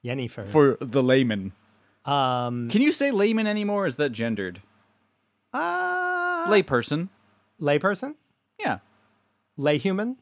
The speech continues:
Speaker 2: That sounds French. Le humain. Jennifer Lopez
Speaker 1: Yeah.
Speaker 2: is five foot four and a half inches.
Speaker 1: Tried to claim five six, though.
Speaker 2: She said, "I'm five six and I weigh a hundred twenty pounds, so I'm not thin.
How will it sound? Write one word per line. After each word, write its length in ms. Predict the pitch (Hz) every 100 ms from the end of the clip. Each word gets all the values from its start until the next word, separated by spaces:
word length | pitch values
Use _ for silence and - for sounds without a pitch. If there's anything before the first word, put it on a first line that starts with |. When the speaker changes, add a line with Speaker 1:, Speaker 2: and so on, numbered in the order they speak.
| _ _ _ _ _ _ _
Speaker 2:
That 120 | 147 165
sounds 200 | 151 123
French. 560 | - 120 98 - - _ -
Le 140 | 131
humain. 520 | 120 135 139 139 95 101 _ _
Jennifer 260 | - 131 156
Lopez 400 | 156 139 131 101
Speaker 1:
Yeah. 60 |
Speaker 2:
is 80 | 95
five 500 | - 131 131 139 143 -
foot 360 | - 131 123 - _
four 720 | - - 170 175 120 107 110 _ _ -
and 160 | 117
a 80 | 101
half 500 | 92 - 131 143 - _ -
inches. 680 | 147 - - - - - - _ _ _ _ _ _ _ _
Speaker 1:
Tried 260 | - 127 113
to 60 |
claim 280 | 120 147 127
five 280 | 120 131 123
six, 300 | - 190 -
though. 460 | - 143 139 135 127 _ _ - - _ _ _ _ _ _ _
Speaker 2:
She 120 | -
said, 120 | 127
"I'm 120 | 120
five 300 | 123 127 120
six 300 | - 147 143
and 100 | -
I 80 | 120
weigh 180 | 110 110
a 60 | 104
hundred 360 | 101 127 123 113
twenty 280 | - 117
pounds, 520 | 117 143 139 120 110 101 -
so 180 | - 107
I'm 200 | 104 104
not 220 | 104 104
thin. 480 | - 143 135 127